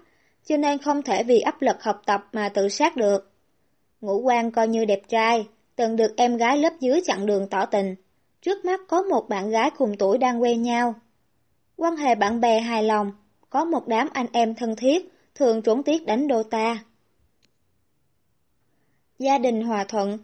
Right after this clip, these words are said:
hôn nhân cha mẹ mỹ mãn, mỗi tháng đúng giờ gửi phí sinh hoạt cho tôi. Có một chị gái đang học đại học. Như vậy vì sao tôi lại tự sát? Tôi từ dưới đất bò dậy, đứng ở dưới tầng, nhìn xe cấp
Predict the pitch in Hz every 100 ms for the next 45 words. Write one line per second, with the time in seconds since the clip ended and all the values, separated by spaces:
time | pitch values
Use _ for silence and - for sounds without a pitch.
0 | _ _ 311 277 277 269 262 269 262 240
1 | 196 208 190 247 214 202 302 _ _ _
2 | 208 208 254 254 294 262 311 262 208 196
3 | 214 262 294 277 240 233 196 - 226 226
4 | 226 226 220 _ _ _ - 294 359 240
5 | - 208 196 226 277 247 233 214 202 202
6 | 202 208 185 _ _ _ _ _ _ _
7 | 214 247 254 254 226 208 208 220 202 -
8 | 240 233 240 208 196 202 202 269 285 370
9 | _ _ _ _ _ _ _ 330 320 285
10 | 233 233 285 330 359 277 220 208 202 196
11 | - _ 240 262 330 214 202 226 294 262
12 | 214 202 - _ _ 262 233 226 262 254